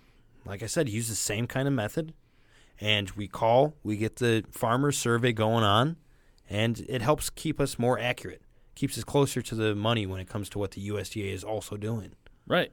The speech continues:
Speaker 2: It also, it helps us to stay in front of our clients and to keep those ideas flowing as far as, okay, we know, we, we know when we talk to our clients,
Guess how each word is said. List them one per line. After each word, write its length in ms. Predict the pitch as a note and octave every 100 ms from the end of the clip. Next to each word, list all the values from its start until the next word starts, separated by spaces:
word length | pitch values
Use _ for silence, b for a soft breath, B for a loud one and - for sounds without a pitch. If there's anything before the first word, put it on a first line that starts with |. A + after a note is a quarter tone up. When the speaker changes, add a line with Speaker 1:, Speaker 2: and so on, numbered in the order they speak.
| -
Speaker 2:
It 120 | D3+
also, 540 | D3+ G#3 D3+ A2+ C#3+ - b b b b _ -
it 140 | F3+
helps 280 | D#3 G3 -
us 160 | F#3+
to 60 | -
stay 280 | - - D3
in 120 | C#3+
front 200 | C3+ C3+
of 80 | C3
our 120 | C3
clients 480 | - C#3+ E3 A2+ -
and 340 | - C#3 C#3 A#2+
to 380 | - C3 B2+ A#2+ B B B C#3
keep 300 | - G3 G#3
those 260 | E3 D3 C3
ideas 480 | B2 A#2+ B2+ C3 A2
flowing 440 | - B2+ C#3+ C3+
as 120 | A#2
far 300 | - B2+ A#2
as, 280 | A2+ A2 - - b b b
okay, 240 | - C3+ C#3+
we 320 | A2 A#2+ E3+
know, 400 | E3+ D3+ C#3+ A#2 -
we, 420 | B2 C#3+ D3+ D3+
we 240 | - C#3 E3
know 400 | D#3 D#3 A#2+ A2+
when 200 | C3 A#2
we 100 | A#2+
talk 240 | A#2+ B2+ A2
to 60 | A#2+
our 60 |
clients, 380 | G#2+ D3 D3 -